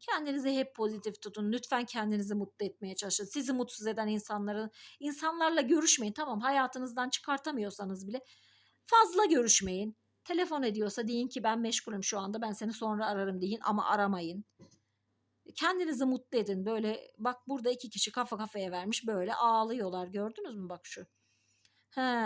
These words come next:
burada sıkıntılı bir durum var demek ki bak. Şurada iki kişi kafa kafaya vermiş. Hane içinde biraz sıkıntılı bir durum var. Bu kimin hanesiyse acaba bilmiyorum ama burada bir,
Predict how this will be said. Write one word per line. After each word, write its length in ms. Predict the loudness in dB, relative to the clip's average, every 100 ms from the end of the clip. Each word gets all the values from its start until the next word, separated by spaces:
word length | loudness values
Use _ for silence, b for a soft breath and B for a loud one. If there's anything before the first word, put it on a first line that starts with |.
| 0 -2 -4
burada 200 | -4 -4
sıkıntılı 520 | -6 -8 -6 -4 -2 -2
bir 200 | -2 -2
durum 320 | 0 2 0
var 220 | -2 -4
demek 300 | -6 -8 -12
ki 120 | -12
bak. 280 | -10 -12 -18 _ _ _ _ _ _ _ _ _ _
Şurada 300 | -20 -12 -10
iki 220 | -12 -16
kişi 560 | -8 -6 -4 -4 -4 -8 b b b
kafa 320 | -12 -8 -8
kafaya 420 | -6 -4 -4 -6
vermiş. 760 | -8 -6 -6 -4 -4 -2 -4 -6 _ _ _ _ _ _ _ _ _ _
Hane 420 | -4 2 2 2
içinde 300 | 2 2 2
biraz 300 | 4 2 0
sıkıntılı 480 | -4 -4 -2 0 0
bir 220 | 0 0
durum 240 | 0 0 0
var. 180 | 0
Bu 60 | 0
kimin 300 | -2 -2 -2
hanesiyse 720 | 0 2 2 0 -2 -2 -2
acaba 420 | -2 -2 -2 -2 -2
bilmiyorum 500 | 0 2 2 2 0
ama 280 | 0 -2
burada 340 | -2 0 2 2
bir, 200 | 0